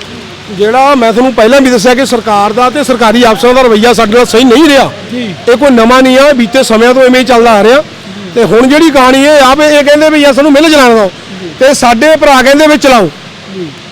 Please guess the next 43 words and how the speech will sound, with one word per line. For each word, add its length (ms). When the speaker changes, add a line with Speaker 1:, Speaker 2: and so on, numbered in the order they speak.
Speaker 1:
ਉਹ 60
ਕਹਿੰਦੇ, 180
"Thank 300
you 120
very 180
much।" 240
ਤੇ 120
ਅਸੀਂ 160
ਆ 60
ਲਾਈਨ 220
'ਚ 60
ਬੈਠੇ 240
ਹਾਂ, 60
ਉਹ 60
ਮਿੱਲ 200
ਚਲਾਉਣ। 300
ਅਸੀਂ 160
ਹੁਣ 120
ਕੁਛ 220
ਵੀ 80
ਨਹੀਂ 100
ਮੰਗਦੇ, 460
ਕਮ 200
ਸੇ 140
ਕਮ 200
ਸਾਨੂੰ 220
ਮਾਰੇ 260
ਦਿਓ। 240
ਸਾਡੀ 260
ਹੋਰ 320
ਕੋਈ 180
ਮੰਗ 260
ਨਹੀਂ, 120
ਸਾਡੀ 220
ਇੰਨੀ 260
ਕੁ 80
ਮੰਗ 200
ਆ 40
ਵੀ 100
ਸਾਨੂੰ 300
ਮਾਰ 280
ਤਾਂ 220
ਦਿਓ। 460